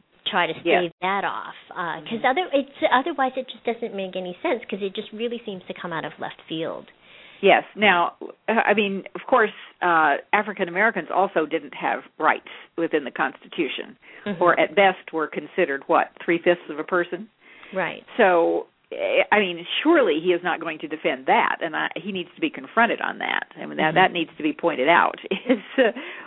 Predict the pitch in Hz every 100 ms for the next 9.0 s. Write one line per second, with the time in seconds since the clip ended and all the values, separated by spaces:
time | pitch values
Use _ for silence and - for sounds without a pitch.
0 | - - 254 262 302 - 294 311 339 349
1 | 311 247 247 208 202 208 185 165 165 175
2 | 175 - 170 170 175 - 160 156 151 147
3 | 147 147 143 147 170 _ _ _ _ _
4 | - - - - - - 190 160 139 127
5 | 143 - 156 156 143 147 147 147 143 135
6 | 135 135 - - - _ _ _ _ _
7 | _ - 185 - 175 160 147 143 147 147
8 | 151 143 143 135 123 135 131 - - -